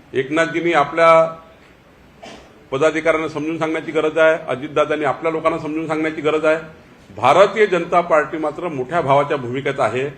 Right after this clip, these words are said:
महायुतीमध्ये आमचा कुठलाही पदाधिकारी महायुती ही भक्कमच राहील याकरता काम करताय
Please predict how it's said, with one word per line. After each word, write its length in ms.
महायुतीमध्ये 800
आमचा 360
कुठलाही 500
पदाधिकारी 720
महायुती 840
ही 40
भक्कमच 580
राहील 140
याकरता 380
काम 260
करताय 420